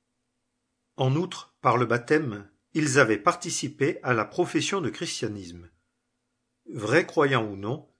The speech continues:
ils avaient, par le baptême, abandonné le terrain où l'on est juif ou gentil,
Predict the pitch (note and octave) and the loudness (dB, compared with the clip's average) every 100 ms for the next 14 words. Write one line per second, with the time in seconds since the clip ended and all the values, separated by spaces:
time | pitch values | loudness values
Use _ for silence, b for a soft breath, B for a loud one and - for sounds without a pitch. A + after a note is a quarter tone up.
0 | _ _ D#3 C3+ A#2+ A#2+ G#2+ B2+ - - | _ _ -4 0 4 4 6 2 0 -2
1 | E3 F3 D3+ A#2 - G#2+ B2+ D3 b b | 0 2 2 0 0 -6 -6 -10 b b
2 | b _ F3 D#3+ F3+ E3+ D#3+ D3 A2+ G#2 | b _ 6 6 6 4 2 2 0 2
3 | E3+ C3+ C3 E3 - - C#3 B2+ B2 A2 | 2 2 0 -2 -6 -6 -2 0 0 -2
4 | F#2 A2+ D#3 F#3 - - _ _ - A2 | -2 -4 -4 -6 -10 -16 _ _ -8 -2
5 | A#2 C3+ - A2 - | -2 -2 -6 -10 -10